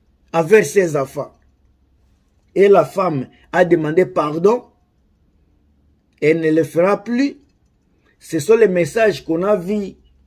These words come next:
chez Marie-Laure, la dame qui est payée souvent par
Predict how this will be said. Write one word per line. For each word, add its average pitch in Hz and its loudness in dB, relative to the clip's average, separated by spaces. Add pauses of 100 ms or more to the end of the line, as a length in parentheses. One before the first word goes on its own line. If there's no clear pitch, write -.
chez 160 -4
Marie-Laure, 214 0 (220)
la 143 -2
dame 185 -2
qui 196 0
est 196 6
payée 175 4
souvent 165 -4
par 139 -4